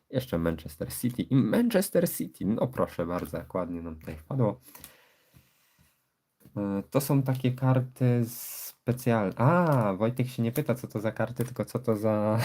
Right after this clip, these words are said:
<laughs> co, co to za live. E, z Golda jeszcze się live'a udało zrobić. Tak bardzo spontanicznie w sumie.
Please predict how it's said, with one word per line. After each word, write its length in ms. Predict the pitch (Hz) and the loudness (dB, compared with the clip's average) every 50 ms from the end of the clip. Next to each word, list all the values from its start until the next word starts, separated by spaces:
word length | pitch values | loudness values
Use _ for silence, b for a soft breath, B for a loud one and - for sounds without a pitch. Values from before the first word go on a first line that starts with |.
| - - | 0 0
<laughs> 360 | - 143 - - 147 131 - - | 0 4 8 8 8 8 8 4
co, 80 | - 120 | 0 -2
co 160 | - - - | -2 -6 -8
to 140 | - - 110 | -6 -6 -4
za 140 | 104 110 113 | -2 0 0
live. 500 | 131 - 135 98 87 92 110 127 - B B B B B B B B B _ | 0 2 0 0 -2 -2 -6 -10 -14 B B B B B B B B B _
E, 240 | - 104 110 113 113 | -4 -2 -2 0 -2
z 80 | 117 120 | 0 2
Golda 280 | 175 165 120 92 90 | 2 4 4 2 0
jeszcze 240 | 90 - - - 90 | -2 -4 -6 -10 -10
się 120 | - - | -8 -6
live'a 380 | 95 92 92 90 90 90 90 90 | -4 -4 -4 -4 -4 -4 -6 -6
udało 280 | 87 87 92 90 90 90 | -6 -8 -8 -8 -10 -10
zrobić. 400 | - 95 92 90 104 127 131 131 B B B B B _ | -10 -8 -6 -2 -2 -2 -2 -2 B B B B B _
Tak 180 | 101 95 92 | -6 -4 -2
bardzo 300 | 98 101 104 101 - 98 | -2 -2 -2 -2 -6 -10
spontanicznie 720 | - - - 104 101 101 107 104 104 98 95 - - 90 82 | -10 -8 -8 -8 -6 -4 -4 -4 -4 -6 -6 -8 -10 -10 -10
w 60 | - | -8
sumie. 280 | - 98 107 131 180 | -6 -2 -2 0 -2